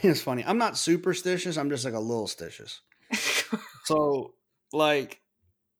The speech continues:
Speaker 1: you know, I mean, so here's the thing.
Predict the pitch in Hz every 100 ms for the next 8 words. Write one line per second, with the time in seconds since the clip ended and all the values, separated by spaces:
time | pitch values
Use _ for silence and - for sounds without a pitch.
0 | _ - 226 214 190 147 123 123 123 123
1 | 117 - 165 170 170 165 165 160 156 156
2 | 151 139 - - _ _ _ _ _ _
3 | _ 165 - 180 185 165 110 95 - -